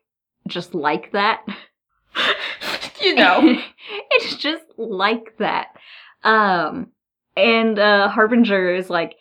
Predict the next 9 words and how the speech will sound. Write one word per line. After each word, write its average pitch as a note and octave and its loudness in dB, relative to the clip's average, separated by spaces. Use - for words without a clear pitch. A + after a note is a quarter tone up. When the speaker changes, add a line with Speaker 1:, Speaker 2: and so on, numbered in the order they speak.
Speaker 1:
"Hey, B3 2
so G#3+ -2
I'm A#3 0
grabbing B3+ 0
representatives A#3 -4
from E3+ -4
all G3+ 4
six - -4
universes, E3 -6